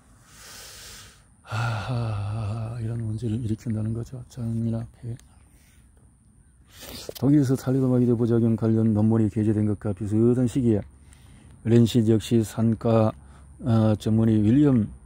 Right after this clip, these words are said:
맥브라이드가 호주에서 그와 유사한 증상을 발표했다. 전 세계에서 팔천 명, 많게는 일만 명에 가까운 아이들의 해표 지증을 갖고 태어났으며, 음흠.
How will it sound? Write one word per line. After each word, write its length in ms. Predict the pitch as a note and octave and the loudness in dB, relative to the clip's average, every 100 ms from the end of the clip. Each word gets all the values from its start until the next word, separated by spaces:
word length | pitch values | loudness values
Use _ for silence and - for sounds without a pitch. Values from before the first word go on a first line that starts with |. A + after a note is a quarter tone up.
| - - - - | -20 -20 -20 -4
맥브라이드가 880 | A#2 - - B2 A#2+ G#2+ G2+ G#2 - - - - - | -2 -2 -2 0 2 2 0 -2 -8 -20 -20 -14 -2
호주에서 420 | A2+ C3 A#2+ B2 | 2 2 2 0
그와 240 | B2+ B2 | 0 0
유사한 440 | G#2+ C3+ C#3+ D3 C#3 | 2 2 2 -2 -2
증상을 420 | B2+ A#2+ A#2+ A#2 | -2 -2 -2 -2
발표했다. 600 | A2+ G#2 G#2+ - G#2+ G#2 - | -4 -4 -4 -6 -10 -14 -6
전 160 | A2+ B2 | -4 -2
세계에서 600 | A#2 A#2+ B2 A2 A#2 A2+ | -2 -2 -2 -2 -4 -4
팔천 340 | B2 B2 B2 | -6 -2 2
명, 180 | A#2 G2 - - - - - | 2 0 -8 -20 -20 -20 -4
많게는 540 | A2 A#2 A#2+ A2+ A2 | -2 0 2 2 2
일만 340 | C3 C3 C3 | 0 2 2
명에 240 | B2+ A#2+ A2 | 2 0 0
가까운 500 | G#2+ - A2+ A2 G#2+ - - - - | -2 -2 0 0 -2 -8 -20 -18 -2
아이들의 420 | A2+ A2 G#2+ G2 | 2 2 2 2
해표 460 | A2+ C3+ C3+ C3 | 0 0 -2 -2
지증을 640 | B2 A2+ - A#2+ A#2 A2 B2 - - - - - | -2 -6 -4 0 0 0 -4 -14 -18 -18 -18 -8
갖고 500 | A2+ G#2 - G#2+ G#2 | -6 -6 -2 0 0
태어났으며, 1300 | - B2 A2 G#2+ G2+ - G#2+ G#2 G2+ G2 F#2+ F#2+ G2 G2+ G2+ - _ - _ - _ _ A2+ | -2 -2 0 0 -2 -4 -2 0 -2 -2 -4 -6 -10 -12 -16 -18 _ -20 _ -20 _ _ -8
음흠. 360 | G2 F#2+ G2 | -6 -6 -8